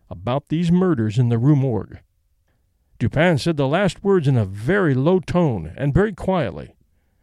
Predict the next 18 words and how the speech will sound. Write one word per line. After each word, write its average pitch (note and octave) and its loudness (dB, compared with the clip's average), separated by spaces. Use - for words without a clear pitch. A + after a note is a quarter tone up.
Just G#3+ 2
as G#3 2
quietly, F3+ -2
too, C3 0
he G#2+ -4
walked C#3 -2
toward F#3+ 2
the G3 6
door, E3 4
locked C#3 -4
it, F#2 -10
and G2+ -6
put C3 -2
the - -6
key F#3+ -2
in F#3 4
his D#3 2
pocket. - -4